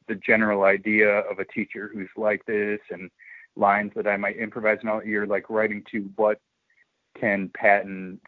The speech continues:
kill in this scene, and, um, we get better and better at, at writing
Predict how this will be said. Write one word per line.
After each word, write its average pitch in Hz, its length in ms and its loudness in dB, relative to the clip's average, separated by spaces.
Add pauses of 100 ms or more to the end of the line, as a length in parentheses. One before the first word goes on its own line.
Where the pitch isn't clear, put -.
(140)
kill 95 460 0
in 98 180 -10
this 92 240 -6
scene, 95 400 -6 (120)
and, 92 260 -2
um, 92 340 -2 (640)
we 104 140 2
get 101 160 0
better 98 240 4
and 92 100 -6
better 95 300 2
at, 98 340 -4
at 92 120 -2 (100)
writing 98 340 0